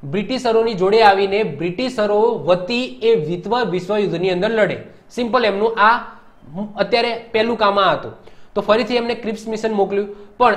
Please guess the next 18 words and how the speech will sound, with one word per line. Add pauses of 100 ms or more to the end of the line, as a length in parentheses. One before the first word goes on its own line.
(140)
આ
મિશન
પણ
સંપૂર્ણપણે
નિષ્ફળ
ગયું,
કારણ
કે
આ
વખતે
પણ (300)
ભારતીય
લોકો
છે
એ
માન્યા (200)
નહીં.
ઓકે,